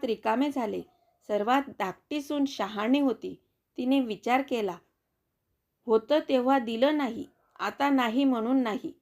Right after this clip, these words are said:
ब्राह्मण विन्मुख जातात. ती त्यांच्या पाय पडली, म्हणाली, "आम्ही संपन्न असता धर्म केला नाही, ही आमची चूक आहे.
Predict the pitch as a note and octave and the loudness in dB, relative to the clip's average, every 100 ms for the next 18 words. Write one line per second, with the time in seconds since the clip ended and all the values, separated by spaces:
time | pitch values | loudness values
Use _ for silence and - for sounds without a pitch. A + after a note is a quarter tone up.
0 | _ _ _ - F#3 G3 F#3 G#3 B3 A3 | _ _ _ -14 -4 -2 0 -2 -2 0
1 | G3 F#3+ A#3+ C4+ B3 G3+ F3 D#3+ _ _ | 0 0 -2 0 -2 -2 -6 -12 _ _
2 | _ _ _ _ _ _ B3+ C#4 C4+ F#3 | _ _ _ _ _ _ -2 0 0 -2
3 | G3+ A3+ A3+ F#3+ G#3 - A3 A#3 - _ | -2 -2 -2 -2 -2 -2 -4 -4 -8 _
4 | _ _ G#3+ G#3 A3+ B3+ A3 - _ _ | _ _ -6 -2 0 0 -2 -6 _ _
5 | _ _ G3+ G#3+ C4+ C#4+ B3+ G#3+ A#3 B3 | _ _ -4 0 0 0 -4 -4 -2 2
6 | C4+ C#4 - - - C4 A3+ G#3+ A3 B3+ | 2 0 -6 -10 -4 -2 0 -2 0 -2
7 | B3+ G#3 G#3 B3+ B3+ G3 E3+ - _ _ | -2 -2 0 0 0 -2 -8 -10 _ _
8 | _ C#4 C#4 G#3+ F#3+ D4+ D#4 D4+ C#4 A3 | _ -2 0 -2 -2 -4 -2 -6 -4 -4
9 | F3 | -4